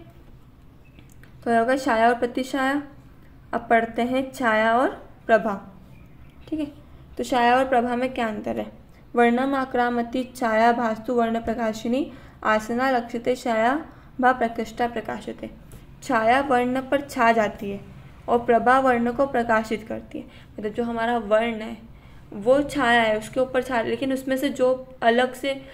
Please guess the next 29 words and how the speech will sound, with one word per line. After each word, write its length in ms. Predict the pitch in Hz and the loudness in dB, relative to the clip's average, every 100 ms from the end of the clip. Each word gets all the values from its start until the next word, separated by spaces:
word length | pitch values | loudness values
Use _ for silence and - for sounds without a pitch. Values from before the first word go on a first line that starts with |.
| - - | -16 0
प्रकाशित 460 | 233 233 220 226 240 | 0 2 0 0 -4
होता 160 | 233 | -4
है, 60 | 220 | -2
मतलब 180 | 226 208 | -4 0
जो 200 | 262 254 | 2 2
जिन, 440 | 240 247 - - - - 220 | 0 -2 -6 -16 -16 -12 -2
देखा 280 | 233 233 254 | 0 2 2
होगा 180 | 262 269 | 0 0
कितने 280 | 262 262 247 | -2 -2 0
लोग 220 | 240 240 | 0 0
जिनका 280 | 240 240 262 | -2 -2 -2
ग्लो 320 | 240 233 240 | 2 4 4
दिखता 340 | 226 - 240 | 2 -4 -2
है 160 | 208 - - - - | -2 -4 -16 -10 2
वो 160 | 254 | 6
अलग 280 | 262 254 254 | 6 6 2
से 180 | 285 285 | 0 0
प्रकाशित 540 | 277 233 226 233 269 | 2 2 2 0 -2
होता 240 | 240 208 220 | -2 0 -2
है, 60 | |
मतलब 160 | 220 233 | -2 0
वो 80 | 262 | 0
highlight 500 | 269 233 220 254 240 | 0 0 0 0 -2
होता 220 | 220 226 | -6 -10
है, 60 | - - - - | -12 -20 -20 -10
तो 60 | 233 | -2
वो 120 | 277 | -2
प्रभा 340 | 277 247 202 247 | 2 2 2 0
है। 320 | 240 214 | -4 -6